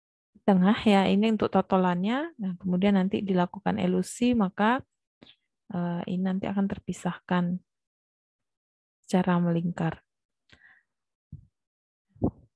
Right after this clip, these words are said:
Ya, jadi ini toto-, to-, titik totolannya di tengah ya, nanti senyawa itu akan, eh,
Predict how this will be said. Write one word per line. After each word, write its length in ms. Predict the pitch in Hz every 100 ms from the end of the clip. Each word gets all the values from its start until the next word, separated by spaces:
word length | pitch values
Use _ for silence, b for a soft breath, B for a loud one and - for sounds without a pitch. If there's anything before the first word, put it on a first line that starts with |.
| _ -
Ya, 160 | 180 202
jadi 240 | 180 185
ini 160 | 185 185
toto-, 240 | 180 -
to-, 240 | - 185 - -
titik 320 | 220 - 196
totolannya 400 | 196 190 196 196
di 80 | 190
tengah 320 | 185 208 269
ya, 160 | 196
nanti 320 | 170 175 240 -
senyawa 480 | 196 190 185 185 220
itu 160 | 214 226
akan, 320 | 214 196 196 b b b b b _ _ -
eh, 460 | 180 87 - 50